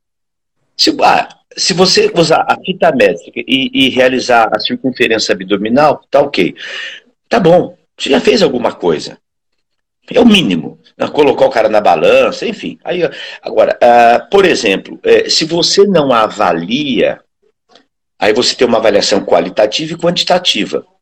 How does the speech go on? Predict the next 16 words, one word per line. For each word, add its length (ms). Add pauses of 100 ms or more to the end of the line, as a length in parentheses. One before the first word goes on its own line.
(560)
tá? 260
Então, 400 (100)
a 100
minha 180
preocupação 800
é 60
que, 160
primeiro, 400
o 20
nosso 240
país 240
é 60
pobre, 460
não 160
tem 160
dinheiro, 560